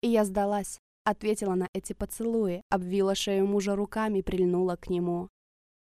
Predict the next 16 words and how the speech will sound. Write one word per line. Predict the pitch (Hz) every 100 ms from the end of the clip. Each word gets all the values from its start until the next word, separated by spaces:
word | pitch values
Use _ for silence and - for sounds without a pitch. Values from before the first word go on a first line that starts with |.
| _
Нас | 294 302 -
охватила | - 277 - 285 269
страсть, | - 185 226 - - _ _
та, | 185 180 196
которой | 196 180 202 196
мы | 202
не | 202
чувствовали | - 226 - 220 214
ни | 214 214
разу | 214 214
в | 220
жизни. | 208 220 185 175 185 - -
Ни | 226
я, | 214 220 220 202
ни | 196 208
Глеб, | 196 208 208